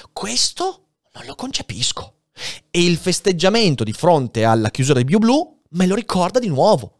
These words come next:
Perché siamo a questa situazione? Servono strumenti, non verità, non protezione.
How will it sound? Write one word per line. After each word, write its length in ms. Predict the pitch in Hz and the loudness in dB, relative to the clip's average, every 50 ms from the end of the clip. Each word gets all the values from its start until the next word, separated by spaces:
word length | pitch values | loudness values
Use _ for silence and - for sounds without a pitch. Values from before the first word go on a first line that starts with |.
| _ _ | _ _
Perché 480 | _ 131 139 143 - - - 131 131 120 | _ 0 0 0 -2 -2 0 0 0 2
siamo 240 | - - 123 113 | 2 0 2 0
a 60 | 107 - | 0 0
questa 220 | 113 104 - 107 | 0 -2 0 0
situazione? 800 | 101 110 - 104 98 - - 113 98 80 85 87 87 85 85 _ _ _ - - - - - - - - | -2 0 -2 -2 -4 -2 -2 -2 -2 -2 -2 -4 -6 -8 -8 _ _ _ -16 -14 -12 -12 -12 -14 -12 -6
Servono 520 | - - - 233 254 285 254 233 190 165 | -4 -4 -2 0 0 0 2 2 0 0
strumenti, 840 | 143 - - - 156 139 131 165 233 262 220 151 120 - - 95 85 | 0 -2 -4 -2 0 2 4 4 4 4 4 2 2 -2 -6 -12 -6
non 260 | - 190 285 349 359 | 0 2 2 2 2
verità, 640 | 302 240 196 165 143 117 139 123 107 90 80 - _ _ | 2 2 2 2 2 2 2 2 2 2 -2 -6 _ _
non 260 | - 202 285 339 330 - | 2 4 4 4 2 0
protezione. 880 | 208 180 143 - 127 - - - 131 123 107 95 95 92 92 92 95 | -4 -2 -2 -2 -6 -6 -6 -2 0 0 0 0 0 -2 -6 -8 -10